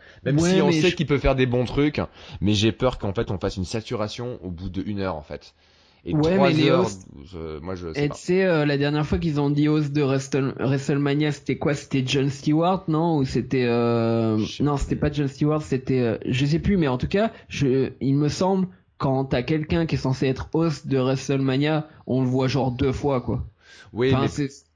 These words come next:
Speaker 1: parce que
Speaker 2: c'est,
Speaker 1: c'est pas
Speaker 2: c'est
Speaker 1: des gens du
Speaker 2: vraiment
Speaker 1: roster, c'est pas des gens du roster.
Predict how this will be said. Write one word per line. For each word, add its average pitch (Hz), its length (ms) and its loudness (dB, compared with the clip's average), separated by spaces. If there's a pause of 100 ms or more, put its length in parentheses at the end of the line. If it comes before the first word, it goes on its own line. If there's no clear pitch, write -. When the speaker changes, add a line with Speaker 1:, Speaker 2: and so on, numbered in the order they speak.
(200)
Speaker 1:
parce 123 160 -4
que 139 80 -2
Speaker 2:
c'est, 135 60 2
Speaker 1:
c'est 123 120 4
pas 160 100 4
Speaker 2:
c'est 143 100 -2
Speaker 1:
des 131 40 4
gens 117 160 4
du 135 80 2
Speaker 2:
vraiment 117 140 2
Speaker 1:
roster, 135 400 -2
c'est 104 100 -10
pas 87 80 -6
des 110 60 0
gens 117 80 -2
du 113 60 -2
roster. 113 240 -2